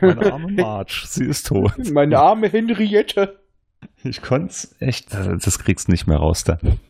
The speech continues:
Speaker 3: vor allen Dingen haben wir ja auch eine relativ einfache Möglichkeit. Ich erinnere mich gerade dran, wie wir früher zusammen Filme geguckt haben, wenn nur einer den Film hatte. Es gab ja so schön per Skype Bildschirmfreigabe.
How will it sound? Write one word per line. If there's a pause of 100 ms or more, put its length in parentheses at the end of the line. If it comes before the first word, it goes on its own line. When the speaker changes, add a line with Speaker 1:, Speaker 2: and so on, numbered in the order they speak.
(760)
Speaker 3:
vor
allen
Dingen
haben
wir
ja
auch
eine
relativ
einfache
Möglichkeit.
Ich
erinnere
mich
gerade
dran,
wie
wir
früher
zusammen
Filme
geguckt
haben,
wenn
nur
einer
den
Film
hatte.
Es
gab
ja
so
schön
per
Skype
Bildschirmfreigabe.